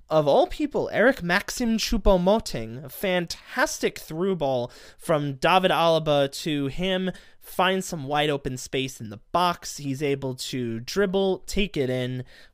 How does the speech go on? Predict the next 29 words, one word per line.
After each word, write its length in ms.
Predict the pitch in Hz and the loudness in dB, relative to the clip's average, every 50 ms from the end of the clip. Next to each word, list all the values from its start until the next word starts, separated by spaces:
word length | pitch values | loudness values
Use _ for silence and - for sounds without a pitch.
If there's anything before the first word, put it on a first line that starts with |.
| - - - - | -20 -20 -20 -12
Two 420 | - - - - 240 233 226 220 220 | -8 -6 -2 0 0 0 2 0 0
nil 560 | 202 190 185 180 180 180 180 175 180 - - - | 0 0 2 2 2 2 2 0 0 -2 -4 -4
on 220 | 156 156 151 151 | -4 -2 -2 -4
the 60 | 143 | -6
scoreline 920 | - - - - 170 170 170 170 165 160 151 151 147 147 147 147 139 139 | -10 -12 -10 -6 -4 -2 0 0 0 0 0 0 0 0 -2 -4 -6 -4
there, 380 | 151 170 180 180 175 175 160 - | -2 0 2 2 2 2 0 -2
and 200 | - 135 143 143 143 | -4 -6 -6 -4 0
that 260 | 135 - - - - - _ _ | 0 0 -2 -4 -12 -20 _ _
looked 320 | - 160 226 330 359 - - | -8 0 2 2 2 2 -2
like 280 | 185 170 165 156 - | -2 -2 -2 -2 0
what 140 | 165 160 147 | 0 0 0
it 80 | 139 127 | 0 0
was 140 | 135 135 139 | -4 -6 -4
going 300 | 165 165 175 170 165 170 | -2 -2 0 -2 -2 -4
to 60 | 165 | -6
be 580 | 156 160 - 151 151 156 156 160 160 151 147 - - | -8 -6 -4 -4 -2 -2 -2 -2 0 -2 -4 -4 -6
as 160 | 131 127 127 | -10 -10 -10
a 40 | 123 | -10
final 300 | - - 170 160 151 143 | -6 -4 -2 -2 -2 -4
score 380 | - - - 139 139 139 135 - - | -8 -6 -4 -2 0 0 -2 -4 -6
until 340 | 123 120 117 - - 135 131 | -10 -10 -10 -8 -8 -6 -6
in 80 | 131 | -6
the 140 | 123 120 120 | -6 -4 -4
eighty-second 480 | 120 123 117 - - 143 - - 120 - - - - - - - _ _ - | -4 -4 -6 -4 -6 -6 -6 -6 -12 -14 -14 -20 -20 -20 -20 -20 _ _ -6
minute 260 | 131 139 139 143 101 | -2 0 0 0 0
when 140 | - 139 135 | -2 -4 -2
Marco 340 | 143 151 151 151 - 180 156 | 0 0 0 0 2 0 -2
Parolo 720 | - - 135 120 117 123 151 180 180 170 165 156 160 151 | 0 0 0 2 2 4 4 4 4 4 4 0 -2 -2
takes 480 | - - - - 151 143 - - - - | -4 -2 0 0 0 0 -4 -8 -12 -12